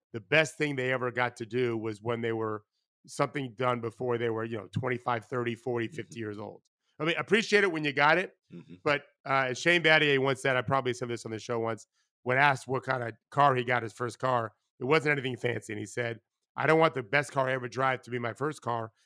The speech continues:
Speaker 1: and I'm not guaranteed any more contracts after this." I've always counseled my players to think similarly. I think that's the right way to go. So I just worry. I mean, a lot of these guys everyone's celebrating today, you'll never hear from. They'll never make an important play, much less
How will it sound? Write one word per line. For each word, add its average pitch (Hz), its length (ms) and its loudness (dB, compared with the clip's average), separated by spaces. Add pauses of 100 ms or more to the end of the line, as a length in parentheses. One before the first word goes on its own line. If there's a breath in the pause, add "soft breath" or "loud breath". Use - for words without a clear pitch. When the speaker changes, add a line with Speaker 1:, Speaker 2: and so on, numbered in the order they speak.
(100)
Speaker 1:
and 117 120 -10
I'm 156 140 2
not 156 200 0
guaranteed 147 360 0
any 135 120 0
more 120 180 -2
contracts 131 480 -6
after 113 240 -10
this." 110 300 -14 (320)
I've 131 140 0
always 147 420 6
counseled 135 420 -4
my 120 140 -4
players 120 560 -6 (300)
to 131 100 -2
think 147 260 -4
similarly. 113 680 -4
I 110 80 -6
think 131 200 -6
that's 120 180 -2
the 123 120 -8
right 120 180 -4
way 117 120 -10
to 110 80 -10
go. 107 280 -12
So 127 320 -8 (480)
I 139 100 0
just 175 240 0
worry. 170 380 4
I 151 40 4
mean, 139 260 -2
a 135 80 -2
lot 143 160 4
of 151 40 -4
these 151 160 -4
guys 147 280 2
everyone's 139 280 -4
celebrating 139 440 -2
today, 135 440 -2 (320)
you'll 135 160 -4
never 143 260 2
hear 139 180 0
from. 113 280 -6
They'll 120 120 -2
never 147 300 2
make 151 200 0
an 139 140 -2
important 135 420 -4
play, 131 220 0
much 127 260 -4
less 127 320 -2